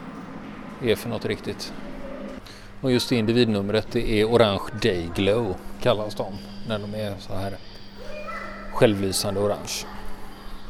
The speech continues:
Och vi är, alltså, det är som en ramp som går ner i berget här, så det lutar neråt.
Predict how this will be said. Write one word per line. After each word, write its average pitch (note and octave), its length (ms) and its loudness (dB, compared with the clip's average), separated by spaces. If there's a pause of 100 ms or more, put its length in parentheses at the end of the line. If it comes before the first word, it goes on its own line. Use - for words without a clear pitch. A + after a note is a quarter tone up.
(2500)
Och A2+ 180 -2
vi A2 120 2
är, G#2 80 4
alltså, G#2 200 -2
det A#2+ 80 4
är B2 40 8
som A2 140 0
en G#2+ 80 4
ramp A#2 440 0
som B2 220 2
går A2+ 140 4
ner G#2 200 2
i G#2 40 4
berget F#2+ 460 2
här, F#2 160 -2
så - 140 -4
det G2 100 -2
lutar G#2+ 460 2
neråt. F#2 580 0